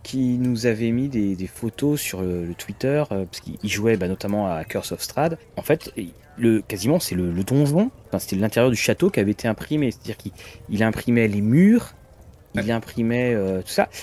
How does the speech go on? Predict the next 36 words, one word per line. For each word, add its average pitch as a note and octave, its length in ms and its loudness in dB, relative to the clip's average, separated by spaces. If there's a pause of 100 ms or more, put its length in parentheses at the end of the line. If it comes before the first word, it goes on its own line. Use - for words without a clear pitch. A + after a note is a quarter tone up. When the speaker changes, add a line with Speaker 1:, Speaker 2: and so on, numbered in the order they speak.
(140)
Speaker 1:
Alors G2 140 2
moi, A3 120 6
je, - 120 0 (100)
je - 160 -4
t'avoue E3 460 2 (440)
que, B2+ 300 2 (300)
euh, A#2+ 580 2
autant G3+ 220 2
je - 80 -4
trouve E3+ 120 -4
super C4 360 -2
les F#3+ 60 2
figurines, D#3+ 500 2
mais E3 80 4
alors G#2+ 140 6
il B2 40 4
y C3+ 60 4
a - 20 4
un E3 40 2
truc G3 200 -2
assez - 240 0
ca-, - 280 0 (200)
paradoxal, D3+ 640 2
c'est - 220 -6
que C#3+ 280 4 (600)
pour A#2+ 160 -4
moi G3 180 4
les D3+ 140 4
murs, G#3 260 6
j'ai B2+ 140 0
l'impression D#3 440 2
que G#3 80 2
ça - 240 0
enferme F3+ 520 2
les C#3+ 100 2
personnages. A#2 680 -2